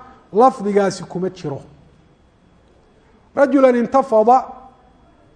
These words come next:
lama sheegin ninkaasi ku ahaa, intafadana waa irtacada wa daraba, wuu gariiray wey.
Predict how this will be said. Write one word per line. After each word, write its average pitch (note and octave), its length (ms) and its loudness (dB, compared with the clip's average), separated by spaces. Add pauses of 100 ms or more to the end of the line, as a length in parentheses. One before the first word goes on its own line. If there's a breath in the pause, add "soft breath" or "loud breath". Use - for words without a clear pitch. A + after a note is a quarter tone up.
(540)
lama A3+ 320 -2
sheegin A3 380 -2
ninkaasi G#3+ 420 -4
ku G3+ 160 -4
ahaa, G#3+ 340 2
intafadana A3+ 500 -4
waa A3+ 120 2
irtacada A3+ 560 0
wa G#3+ 100 -2
daraba, E3+ 380 -6
wuu G3 200 -10
gariiray F#3 320 -4
wey. E3 160 -4